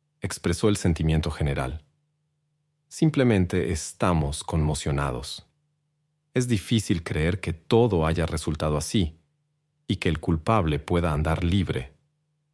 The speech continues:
Esto preocupa a muchos en nuestro vecindario, especialmente a quienes testificaron contra Donald. Tras la conclusión del juicio, el investigador William Lynn comparte sus pensamientos.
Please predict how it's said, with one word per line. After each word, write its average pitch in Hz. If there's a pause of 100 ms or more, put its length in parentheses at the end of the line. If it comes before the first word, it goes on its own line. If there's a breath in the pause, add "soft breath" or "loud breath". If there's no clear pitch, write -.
(280)
Esto 147
preocupa 107
a 90
muchos 92
en 85
nuestro 82
vecindario, 76 (380)
especialmente 95 (300)
a 87
quienes 85
testificaron 82
contra 76
Donald. 76 (1700)
Tras 117
la 127
conclusión 123
del 151
juicio, 110 (480)
el 98
investigador 104
William 113
Lynn 95
comparte 85
sus 85
pensamientos. 87